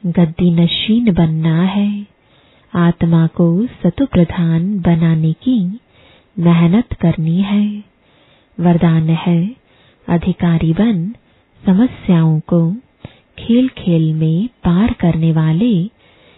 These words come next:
हीरो पाठधारी भव। चाहे कैसी भी परिस्थितियां हो, समस्याएं हो, लेकिन समस्याओं के अधीन नहीं, अधिकारी बन समस्याओं को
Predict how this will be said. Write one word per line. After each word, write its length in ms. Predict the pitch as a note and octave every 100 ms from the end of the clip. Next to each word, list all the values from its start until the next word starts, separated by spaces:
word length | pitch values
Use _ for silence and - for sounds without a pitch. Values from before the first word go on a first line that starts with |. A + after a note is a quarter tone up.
| _
हीरो 340 | - F#3 A#3 B3+
पाठधारी 1000 | - E3 D#3+ E3+ - - E3 D#3+ E3 G#3+
भव। 640 | G#3+ - E3 F#3 G3 G3 G3+ _ _ _ _ _ _ _ -
चाहे 220 | E3+ E3+
कैसी 540 | E3 E3 E3 E3 F3+ E3+
भी 380 | - F3 F#3 B3+ -
परिस्थितियां 880 | F3 B3+ - - F3 E3+ D#3+ D#3+ D#3+
हो, 360 | A#3 B3 D#3+ A3+ - _ _ _ _ _
समस्याएं 800 | G3 E3+ E3 - F3+ E3 E3 D#3+
हो, 300 | E3+ B3+ A3 E3+ B3+ _ _ _ _ _
लेकिन 240 | E3+ F3 E3+
समस्याओं 840 | - E3+ E3 - - F3 E3 D#3+ -
के 200 | F3 E3+ A3 - _ _ _ -
अधीन 500 | F3 E3+ A#3 B3+ G#3
नहीं, 500 | E3 E3+ F3 E3+ A3 - _ _ _ _
अधिकारी 720 | - G#3+ C4+ - F3 E3 D#3+
बन 400 | E3 G#3 G3 F3+ A#3+ _ _ _ _ -
समस्याओं 720 | F3+ E3 - - F3+ D#3+ D#3+
को 340 | E3 E3+ E3